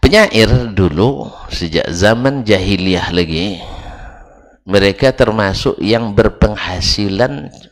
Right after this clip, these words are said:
berpenghasilan tinggi. Karena memang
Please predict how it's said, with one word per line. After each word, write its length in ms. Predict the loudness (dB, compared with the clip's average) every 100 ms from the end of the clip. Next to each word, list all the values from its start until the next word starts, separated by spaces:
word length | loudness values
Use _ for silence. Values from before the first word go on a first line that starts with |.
| _ _ _ _ _ -8
berpenghasilan 800 | -6 -2 -4 -4 -6 -4 -4 -4
tinggi. 400 | -6 -6 -8 -14 -16 -20 _ _ _ _ _ _ _ _ _ _ _ _ _ _ _ _ _ _ -4
Karena 480 | -2 2 2 2 0
memang 400 | 0 2 2 0